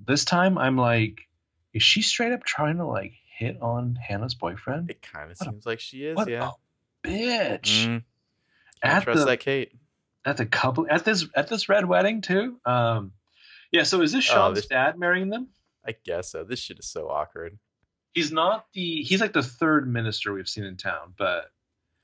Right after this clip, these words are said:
Speaker 2: I just love the bit where Arya and Spencer, Spencer's just like, "We should get the car ready." <laughs>
Speaker 1: Getaway car.
Speaker 2: We're gonna need to roll out of here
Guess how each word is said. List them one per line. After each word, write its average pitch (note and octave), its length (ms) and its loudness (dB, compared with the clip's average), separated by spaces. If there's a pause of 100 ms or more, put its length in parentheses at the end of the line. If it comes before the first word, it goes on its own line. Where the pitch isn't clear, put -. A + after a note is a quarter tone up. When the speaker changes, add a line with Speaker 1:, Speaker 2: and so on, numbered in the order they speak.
(400)
Speaker 2:
I D3 120 8
just D#3 180 0
love C#3+ 160 6
the B2 120 2
bit G2 280 2
where F#2 500 2 (180)
Arya F2+ 380 2
and E2+ 160 -8
Spencer, E2+ 440 -10
Spencer's F2 400 -16
just - 260 -18
like, F2 360 -6
"We G2 280 -16
should E2+ 220 -16
get - 160 -18
the - 60 -20
car - 440 -14 (120)
ready." G2 320 -20
<laughs> C3+ 120 -8 (420)
Speaker 1:
Getaway G2+ 320 4
car. - 200 -2
Speaker 2:
We're C#3+ 240 4
gonna D3+ 160 2
need A#2 260 -4
to F2 240 0 (600)
roll F#2+ 300 0
out E2 160 -2
of E2 60 -10
here D2+ 340 -10